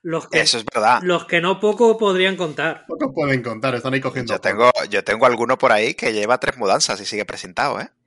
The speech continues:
Speaker 3: Madre mía.
Speaker 1: Mira, mira, pues mira, empieza por ese con
Speaker 3: Empezaremos por ese. Pues eso, básicamente, la, la antiludoteca es todos esos juegos que están en tu ludoteca, que no han sido estrenados,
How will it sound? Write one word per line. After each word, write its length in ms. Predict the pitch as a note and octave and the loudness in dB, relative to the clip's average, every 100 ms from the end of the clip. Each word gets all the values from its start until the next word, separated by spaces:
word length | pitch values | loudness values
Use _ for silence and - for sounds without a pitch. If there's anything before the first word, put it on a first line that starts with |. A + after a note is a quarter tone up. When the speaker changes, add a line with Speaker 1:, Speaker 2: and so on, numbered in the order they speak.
| _ _ | _ _
Speaker 3:
Madre 540 | A2+ G#2+ G#2+ A2 B2+ G#2+ | -16 -10 -6 -2 -2 -4
mía. 180 | G2+ | -10
Speaker 1:
Mira, 200 | C#3 E3+ E3+ | -8 -10 -8
mira, 280 | C#3+ F3+ F3 | -4 -2 -2
pues 120 | D3+ | -2
mira, 160 | F#3+ | 0
empieza 340 | F#3 D3+ E3 F#3+ | 0 0 -4 -2
por 140 | F3 | -2
ese 160 | F#3+ - | 0 -2
con 360 | F3 E3+ E3+ E3+ - - | -4 -6 -8 -10 -12 -10
Speaker 3:
Empezaremos 540 | C3 B2 B2 C#3+ C3+ | -6 -2 0 0 -2
por 180 | B2 A2 | -6 -12
ese. 220 | A2+ G#2+ _ _ _ _ | -12 -18 _ _ _ _
Pues 140 | D#3 | 0
eso, 140 | A#2+ A2+ | 0 0
básicamente, 600 | A3 F#3 C3+ A2+ A2 B2+ | 0 2 -2 -2 -4 0
la, 240 | E3 E3+ - | 0 0 -4
la 100 | D#3+ | -2
antiludoteca 640 | D#3+ D#3+ E3+ F3 G#3+ G3 F#3+ | 0 0 0 0 0 2 0
es 260 | G3 - | 0 -6
todos 320 | - G#3+ F#3+ E3 | -4 -2 0 -2
esos 240 | D#3 C#3 | -6 -6
juegos 360 | - D3+ D3 - | -6 -4 -4 -4
que 80 | C3+ | -2
están 180 | D#3 | -2
en 120 | C3 A#2 | -2 -4
tu 120 | A#2 | -10
ludoteca, 560 | G#2+ G#2 B2+ B2 B2+ - - _ | -8 -6 -6 -6 -6 -10 -20 _
que 140 | D3 | -2
no 80 | E3 | 0
han 60 | G3+ | 0
sido 180 | F3+ D3 | 0 -2
estrenados, 760 | C3 B2 A#2+ C#3+ C#3+ D#3 - | -4 -4 -2 0 -2 -6 -10